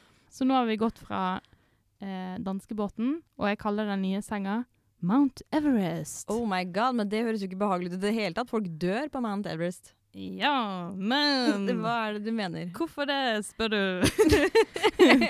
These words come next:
Speaker 1: Dette er en vits jeg har skrevet ut. Jo, nå skal du høre. Jeg kaller den Mount Everest fordi vi kjøpte, vi nå, denne gangen skulle vi ha,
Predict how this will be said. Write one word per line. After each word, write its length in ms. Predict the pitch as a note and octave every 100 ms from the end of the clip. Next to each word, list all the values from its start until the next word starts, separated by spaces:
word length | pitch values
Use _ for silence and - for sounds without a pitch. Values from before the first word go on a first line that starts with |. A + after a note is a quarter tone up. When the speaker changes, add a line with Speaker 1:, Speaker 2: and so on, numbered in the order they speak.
| D#4 - F4+ - C4+ C4 - - F#4 E4 C4 F#4+ G#4+ B4 - C5 - - - - B3+ - E4 - _ _ _
Speaker 1:
Dette 160 | G3 G#3
er 80 |
en 80 | F#3+
vits 240 | A#3+ - B3
jeg 140 | B3+
har 60 | C4
skrevet 460 | C4+ B3 A#3 C#4 - B3+
ut. 300 | C4 C#4 - - - _
Jo, 220 | G#3 A#3
nå 100 | A3+
skal 160 | B3 A3+
du 40 |
høre. 160 | F#3+ - - - _ _
Jeg 240 | - A3+
kaller 260 | C#4 C#4 C4+
den 80 | C4
Mount 240 | C4 B3
Everest 640 | A#3+ A3+ A3 A#3 C#4+ -
fordi 380 | - G3 A3+ B3+ - _
vi 240 | F#3+ F3+ E3+ E3 E3 -
kjøpte, 640 | - F#3 - - F#3+ F3 -
vi 180 | - G3+
nå, 160 | G3+ G3
denne 340 | F#3+ - G3+ G#3+
gangen 260 | G3+ G3 G3
skulle 300 | - F3+ F3+
vi 120 | F3+
ha, 160 | F#3+